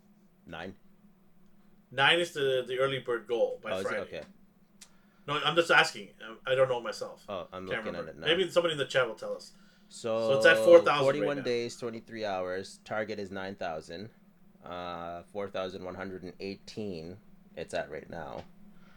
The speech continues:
Speaker 2: Wow, already at four thousand. Crazy. There's a lot of people out there, a lot of money.
Speaker 1: I thought it was, uh, I thought it was going slow. I don't know, though.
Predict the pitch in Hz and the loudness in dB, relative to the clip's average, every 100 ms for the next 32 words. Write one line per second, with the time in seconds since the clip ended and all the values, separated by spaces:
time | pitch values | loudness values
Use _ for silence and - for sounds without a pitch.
0 | - - - - - - - - - - | -20 -20 -20 -20 -20 -20 -20 -20 -20 -20
1 | - - - - 139 160 139 107 123 120 | -20 -20 -14 -4 2 4 4 4 6 8
2 | 139 151 135 - 123 131 135 135 123 104 | 6 4 -4 -4 -4 -4 -6 -8 -8 -10
3 | - 104 - - - - - - - - | -16 -20 -20 -20 -20 -20 -20 -20 -20 -20
4 | - 127 165 196 139 - - - - - | -8 0 2 2 -2 -12 -18 -20 -20 -20
5 | - - 190 139 156 151 170 156 147 139 | -20 -4 0 4 4 4 0 -2 0 2
6 | 139 120 139 151 151 123 98 - - - | 2 2 2 2 0 -2 -6 -16 -20 -20
7 | - - - - - - - 123 160 202 | -20 -20 -20 -20 -20 -20 -4 4 6 8
8 | 170 156 147 135 127 113 104 95 143 233 | 8 6 4 4 4 4 4 2 2 4
9 | 127 104 107 95 - - 123 95 95 120 | 4 2 0 -2 -4 -4 0 0 2 2
10 | 120 107 85 | 2 0 -2